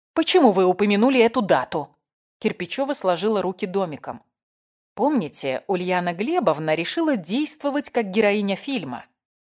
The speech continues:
А той священник посоветовал: Зло надо устранить в тот день, когда оно было совершено.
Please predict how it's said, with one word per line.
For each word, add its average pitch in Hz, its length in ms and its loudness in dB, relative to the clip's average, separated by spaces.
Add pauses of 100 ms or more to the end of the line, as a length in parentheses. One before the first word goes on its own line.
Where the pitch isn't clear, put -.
(120)
А 165 140 -2
той 226 220 2
священник 214 640 -2
посоветовал: 151 720 -2 (280)
Зло 165 460 0
надо 151 340 0
устранить 156 600 -4
в - 100 -18
тот 151 220 -4
день, 180 400 -2 (300)
когда 156 480 0
оно 208 180 0
было 202 300 -2
совершено. 180 800 -8